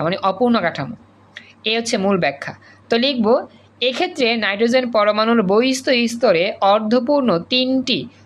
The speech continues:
টু পি অরবিটাল তুলনামূলকভাবে অনেক স্থিতিশীল হওয়ার কারণে ইলেকট্রন সরাতে অনেক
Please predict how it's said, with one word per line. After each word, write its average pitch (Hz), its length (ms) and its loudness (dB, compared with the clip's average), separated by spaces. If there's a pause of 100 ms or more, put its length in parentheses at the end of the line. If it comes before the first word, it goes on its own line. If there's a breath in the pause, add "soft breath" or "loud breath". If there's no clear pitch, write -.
(140)
টু 277 120 2 (140)
পি 302 120 0
অরবিটাল 226 560 2 (220)
তুলনামূলকভাবে 262 760 2 (100)
অনেক 220 280 2 (300)
স্থিতিশীল 254 560 0
হওয়ার 190 340 2
কারণে 208 400 -2 (440)
ইলেকট্রন 240 520 0
সরাতে 247 380 0 (140)
অনেক 277 300 0